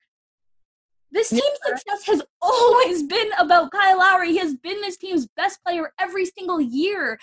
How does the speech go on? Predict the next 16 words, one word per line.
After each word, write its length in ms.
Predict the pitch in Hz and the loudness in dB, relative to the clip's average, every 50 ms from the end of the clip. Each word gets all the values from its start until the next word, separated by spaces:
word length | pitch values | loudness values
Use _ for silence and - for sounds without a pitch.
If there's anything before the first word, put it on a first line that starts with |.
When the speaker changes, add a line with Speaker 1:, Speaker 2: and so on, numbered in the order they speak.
| - - - - _ | -16 -16 -16 -12 _
Speaker 1:
except 380 | - 311 - - - 381 392 392 | -8 -8 -8 0 0 0 0 0
for 100 | 392 381 | -2 -2
when 160 | 359 339 330 | -2 -2 -2
Kawhi 280 | 330 - 349 330 330 330 | -2 -2 -2 0 0 2
Leonard 340 | 339 370 427 480 415 285 262 | 0 0 0 -2 -4 -4 -6
was 160 | 269 - - | -8 -8 -10
here. 220 | _ 214 202 226 - - - - _ | _ -14 -14 -14 -16 -20 -20 -20 _
And 120 | - 339 359 | -4 -2 -2
it's 120 | 359 349 | -2 -2
unfortunate 560 | 415 370 349 - 381 427 403 - 415 392 - | -2 -4 -4 -4 -6 -6 -6 -4 -6 -6 -4
that 120 | - 349 359 | -4 -4 -2
he 100 | 349 330 | -2 -4
continues 880 | - - 349 285 - - - _ _ 415 494 571 571 480 370 294 262 - | 0 0 0 0 0 -2 -12 _ _ -8 -6 -6 -4 -2 -2 -2 -2 -4
to 80 | - | -10
get 180 | 233 202 220 202 | -10 -10 -8 -6
overlooked. 380 | 202 202 202 _ 156 117 - | -6 -8 -8 _ -18 -20 -20